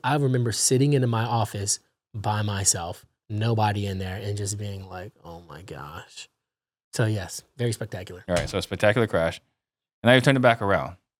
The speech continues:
Speaker 2: So what does your business look like now versus when you started?
Speaker 1: Fantastic. So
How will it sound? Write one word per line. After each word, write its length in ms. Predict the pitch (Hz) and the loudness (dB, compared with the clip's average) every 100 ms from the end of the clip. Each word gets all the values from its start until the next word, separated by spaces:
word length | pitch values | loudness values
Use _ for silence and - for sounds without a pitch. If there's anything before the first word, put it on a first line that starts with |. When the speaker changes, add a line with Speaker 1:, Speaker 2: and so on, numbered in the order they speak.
| _ _ _ _ - | _ _ _ _ -2
Speaker 2:
So 60 | 107 | 4
what 140 | 120 | 6
does 120 | 139 | 6
your 80 | 131 | 4
business 260 | 123 117 107 | 4 2 0
look 120 | 101 | 0
like 120 | 90 | 0
now 420 | 98 90 80 92 98 | 2 2 2 -2 -6
versus 260 | 90 87 87 | -6 -8 -8
when 280 | 90 92 87 | -2 -2 -2
you 100 | 87 - _ _ _ _ _ - | -4 -10 _ _ _ _ _ -12
started? 220 | 64 - _ | -12 -12 _
Speaker 1:
Fantastic. 680 | - 131 117 113 110 95 - _ - | -4 0 2 2 0 -4 -12 _ -4
So 420 | - 202 135 | 4 6 4